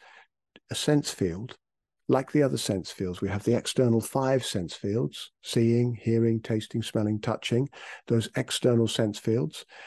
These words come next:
But then we have interoception within the body, the capacity to feel in, in embodied awareness inside the body. And there's the gut feeling. You know, the, the enteric nervous system has its own sense of integrity and depth. And a lot of the practices we do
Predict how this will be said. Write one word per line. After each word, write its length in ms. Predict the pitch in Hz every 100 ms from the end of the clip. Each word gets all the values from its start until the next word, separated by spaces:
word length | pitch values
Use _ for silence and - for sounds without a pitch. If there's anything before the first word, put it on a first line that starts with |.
| -
But 120 | -
then 120 | 143 156
we 80 |
have 360 | 143 120 151 147
interoception 800 | 147 139 143 143 - - - -
within 240 | 107 104 107
the 80 |
body, 240 | 113 143 117
the 80 | 104
capacity 480 | - 131 120 -
to 100 | 123
feel 420 | - - 143 131 139
in, 380 | 143 101 87 - _ _
in 120 | 135 120
embodied 400 | 110 117 110 107
awareness 420 | 110 107 107 - -
inside 520 | 127 123 - 117 113
the 80 | 120
body. 380 | 127 107 87 _ _ _ _ _
And 140 | 135 127
there's 160 | 131
the 120 | - 135
gut 300 | 147 139 -
feeling. 520 | - 101 76 67 98 _ _ _ _ _ _ _
You 100 | 113
know, 80 | 113
the, 120 | 135
the 200 | 135 123
enteric 380 | 123 - 143 131
nervous 380 | 131 127 127
system 300 | - 107 -
has 200 | 95 107
its 160 | 113 -
own 320 | 135 139 127 113
sense 560 | - 131 127 98 -
of 160 | 98 -
integrity 600 | 117 107 - 120 101 -
and 120 | 101
depth. 360 | 123 117 - -
And 80 | 92
a 40 |
lot 200 | 104 117
of 140 | - 113
the 60 |
practices 480 | 107 120 - - -
we 100 | 113
do 300 | 107 117 110